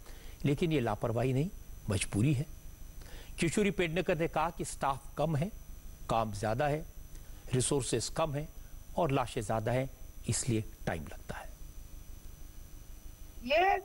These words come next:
Speaker 2: मैं नहीं बोलती है कि डेड बॉडी नहीं थी, है। एक साथ चार या पांच डेड बॉडी होती है तो एक साथ तो लेके नहीं जा सकते ना, इसके ऊपर, ऊपर, ऊपर रखे।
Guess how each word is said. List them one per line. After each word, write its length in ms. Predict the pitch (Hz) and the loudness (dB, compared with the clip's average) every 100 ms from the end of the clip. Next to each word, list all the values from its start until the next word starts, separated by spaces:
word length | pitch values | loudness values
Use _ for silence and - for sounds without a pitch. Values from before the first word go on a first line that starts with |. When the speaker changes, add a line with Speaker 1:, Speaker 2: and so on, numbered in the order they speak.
| - - | -6 -2
Speaker 2:
मैं 160 | 254 339 | 0 4
नहीं 200 | 381 392 | 4 6
बोलती 300 | 392 381 370 | 4 4 4
है 100 | 349 | 4
कि 140 | 339 | 2
डेड 200 | 277 285 | 2 4
बॉडी 340 | 254 311 330 302 | 4 4 4 4
नहीं 220 | 294 339 | 2 2
थी, 280 | 330 285 190 - 196 | 2 0 0 -2 4
है। 200 | 294 311 196 - - - - - 262 | 6 6 4 -4 -14 -14 -14 -2 4
एक 260 | 330 370 | 6 6
साथ 300 | - 330 330 | 2 2 2
चार 440 | - - 285 320 311 | 2 4 4 4 4
या 80 | 320 - | 2 4
पांच 260 | 277 330 | 4 2
डेड 240 | 247 285 285 | 2 2 4
बॉडी 240 | 277 277 | 4 6
होती 380 | 269 240 - 247 | 6 4 4 4
है 380 | 220 214 277 320 - - - - - - | 6 6 6 4 0 -14 -14 -14 -6 4
तो 80 | 330 349 | 6 6
एक 200 | 262 269 | 4 2
साथ 180 | - 339 | 2 0
तो 180 | - 359 | 2 2
लेके 240 | 359 339 370 | 4 4 4
नहीं 180 | 359 359 | 4 4
जा 140 | 359 | 4
सकते 320 | 349 349 370 | 2 2 4
ना, 80 | 392 | 4
इसके 300 | 349 311 330 | 2 2 2
ऊपर, 280 | 311 - 302 | 2 4 4
ऊपर, 280 | 294 - 294 | 4 4 6
ऊपर 260 | 269 285 269 | 6 6 6
रखे। 240 | - 277 | 4 2